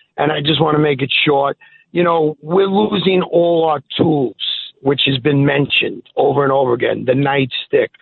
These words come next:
uh, the, the D A. But what used to happen when we were on the job, when a supervisor came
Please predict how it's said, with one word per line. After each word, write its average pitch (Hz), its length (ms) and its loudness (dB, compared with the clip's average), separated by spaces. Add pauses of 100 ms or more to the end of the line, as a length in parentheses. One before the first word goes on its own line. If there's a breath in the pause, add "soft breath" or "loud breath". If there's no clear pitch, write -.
(260 loud breath)
uh, 135 240 0
the, 139 460 -2
the 151 100 0
D 160 400 0
A. 135 260 -2 (460 soft breath)
But 196 340 0 (600)
what 170 380 0 (1080)
used 214 300 -4
to 196 120 0
happen 165 360 -2
when 156 180 0
we 202 140 2
were 196 180 2
on 131 180 -2
the 107 100 -10
job, 110 420 0 (260)
when 156 160 -2
a 160 60 0 (120)
supervisor 147 720 0 (120)
came 120 360 -4